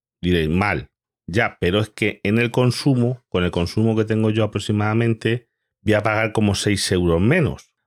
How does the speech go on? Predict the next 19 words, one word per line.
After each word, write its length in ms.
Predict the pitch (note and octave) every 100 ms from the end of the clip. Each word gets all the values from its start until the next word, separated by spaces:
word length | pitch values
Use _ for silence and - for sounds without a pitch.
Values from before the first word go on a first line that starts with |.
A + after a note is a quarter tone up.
| _
Por 140 | F#2+ G2+
lo 140 | A2+
tanto, 500 | B2 A#2+ A2+ C3 A2+
al 140 | G2
final, 580 | - G2+ G#2+ A2+ B2+ D3+ _ _ _
sigo, 420 | _ - B2 A2+ -
salgo 260 | - A#2 A2+
ganando 320 | G#2+ A2+ A2
cuatro 300 | G#2+ E2 C#2
euros. 320 | C2+ C2+ - _ _ _
No 200 | G2+ A#2+
es 80 | A#2
mucho, 480 | A2+ F#3 - B2+ _
oye, 220 | D#3 A#2
pero 120 | - D#2+
al 80 |
cabo 220 | G#2+ A2 A#2+
del 120 | A#2+
año 420 | B2 B2+ C#3+